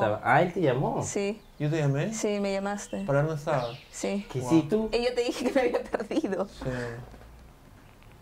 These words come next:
Speaker 3: Bueno, no, no recuerdo el momento exacto en el que ya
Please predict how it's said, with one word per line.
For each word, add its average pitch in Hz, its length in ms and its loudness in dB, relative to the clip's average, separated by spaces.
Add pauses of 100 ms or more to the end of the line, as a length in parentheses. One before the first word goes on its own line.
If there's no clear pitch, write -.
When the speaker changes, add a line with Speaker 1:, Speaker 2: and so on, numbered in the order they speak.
(100)
Speaker 3:
Bueno, 170 200 6
no, 180 180 4
no 202 120 4
recuerdo 233 320 10
el 220 60 6
momento 185 280 4
exacto 196 400 4
en 175 100 0
el 147 160 0
que 139 180 4
ya 160 520 8